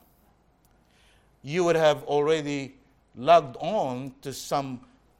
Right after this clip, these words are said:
other online preacher, which perhaps you deem as more experienced than your own pastor. See, before I even get up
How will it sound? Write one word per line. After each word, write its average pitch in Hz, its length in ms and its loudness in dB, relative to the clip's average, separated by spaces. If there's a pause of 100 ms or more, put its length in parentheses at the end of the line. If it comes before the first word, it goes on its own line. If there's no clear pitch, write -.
(260)
other 151 540 2 (540)
online 156 600 -6
preacher, 135 640 -6
which 127 340 -12 (100)
perhaps 151 400 -4
you 131 160 -10
deem 139 560 -6
as 120 160 -12
more 127 240 -10
experienced 123 1040 -14 (340)
than 123 180 -8
your 120 200 -6
own 107 320 -14
pastor. - 400 -20 (3500)
See, - 140 -6
before 180 360 4
I 190 100 6
even 190 280 -4
get 143 200 0
up 226 380 2